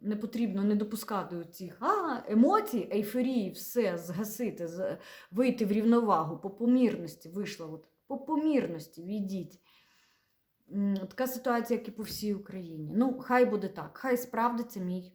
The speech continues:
прогноз. Просто йде планова робота, да, З С У в місті, <laughs> ну, так ви якраз показали, З С У, сонце. Сонце — це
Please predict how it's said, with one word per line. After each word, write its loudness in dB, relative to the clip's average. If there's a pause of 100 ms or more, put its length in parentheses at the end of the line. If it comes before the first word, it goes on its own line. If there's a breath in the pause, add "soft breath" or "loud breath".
прогноз. -12 (140)
Просто -6
йде 2
планова 2
робота, 0
да, 4
З -2
С -4
У 0
в -2
місті, -2
<laughs> -2
ну, 2
так -2 (360)
ви -2
якраз -2
показали, -6
З -10
С -4
У, 0 (260 loud breath)
сонце. -2 (300 loud breath)
Сонце — 0
це -2